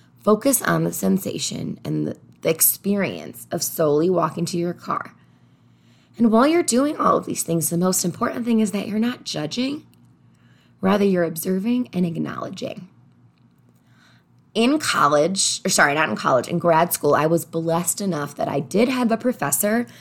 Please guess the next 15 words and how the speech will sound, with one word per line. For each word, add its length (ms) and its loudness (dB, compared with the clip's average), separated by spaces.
that 240 6
I 80 6
truly 500 2
connected 440 -6
with, 280 -4
or 160 4
a 100 2
clinical 380 -2
advisor. 520 -6
And 180 2
she 600 4
loved 280 6
mindfulness, 640 2
and 160 -2
she 300 0